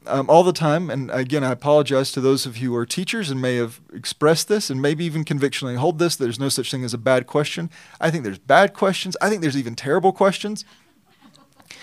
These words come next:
And this could be in the category of terrible question if it weren't for the tone. You could ask, "Well, why are we gonna do this then?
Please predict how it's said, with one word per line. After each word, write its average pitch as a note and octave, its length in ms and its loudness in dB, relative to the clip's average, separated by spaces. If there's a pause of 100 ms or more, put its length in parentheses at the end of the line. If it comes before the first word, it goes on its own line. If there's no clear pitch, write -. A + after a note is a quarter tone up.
(1160)
And D3+ 160 2
this G#3 160 4
could B3+ 300 -2
be E3+ 280 -2 (320)
in D3 100 0
the C#3+ 80 -2
category D#3+ 440 0
of D#3 100 -8
terrible G#3 440 -2
question C3+ 640 -4 (1080)
if D#3+ 140 0
it D#3 140 0
weren't D#3 280 0
for D#3+ 140 -4
the C#3 100 -2
tone. C3 580 -2 (240)
You A3+ 140 -2
could G3 140 6
ask, E3+ 240 6
"Well, D3 340 -4
why F#3+ 320 12
are A#3+ 60 12
we A3 80 12
gonna A3 160 8
do A#3 140 4
this D#3 220 6
then? G2 280 -8